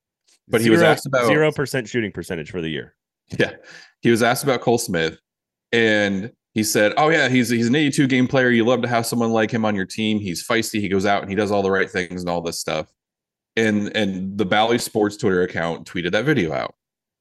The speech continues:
Speaker 1: And I think they, they tagged Lindsay Rowley in it because she was, you know, conducting the interview.
Speaker 2: Right.
Speaker 1: And then there were people in the comments section that were just lighting them up. And, and, and okay, so in that situation, what is Dan Hinote supposed to do?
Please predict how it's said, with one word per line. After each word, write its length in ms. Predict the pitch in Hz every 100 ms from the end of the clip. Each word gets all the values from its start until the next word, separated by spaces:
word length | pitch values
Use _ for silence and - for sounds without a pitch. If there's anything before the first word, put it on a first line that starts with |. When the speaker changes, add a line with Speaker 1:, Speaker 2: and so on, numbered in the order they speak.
| _ _ _ _ _ - -
Speaker 1:
And 80 |
I 60 | 107
think 180 | 107 92
they, 140 | 101
they 140 | 90 92
tagged 280 | 95 92 95
Lindsay 240 | 92 92
Rowley 340 | 85 80 80
in 80 | 82
it 80 | 87
because 240 | 101 85
she 160 | 82 107
was, 360 | 82 85 - _ -
you 80 | 82
know, 140 | 73
conducting 340 | 85 95 98
the 80 | 95
interview. 360 | 90 82 80 87 - - -
Speaker 2:
Right. 100 | -
Speaker 1:
And 80 | 120
then 200 | 120 110
there 100 | 110
were 100 | 107
people 360 | 107 151 165 139
in 60 | 117
the 60 |
comments 460 | - 135 139 107 -
section 540 | 90 - - 85 85 - _ -
that 140 | 107
were 120 | 113
just 200 | 104 101
lighting 460 | 98 98 117 135 139
them 160 | 120 101
up. 320 | 85 80 - _ _ _ _ _ -
And, 180 | 135 135
and, 240 | 147 147 151
and 180 | 143 -
okay, 320 | 151 147 90
so 380 | - 127 123 - _
in 100 | 143 170
that 140 | 170
situation, 680 | 165 151 131 120 113 95 92
what 140 | 123
is 100 | 170
Dan 220 | 127 123
Hinote 280 | 117 107 107
supposed 220 | - 95
to 60 | -
do? 260 | 85 76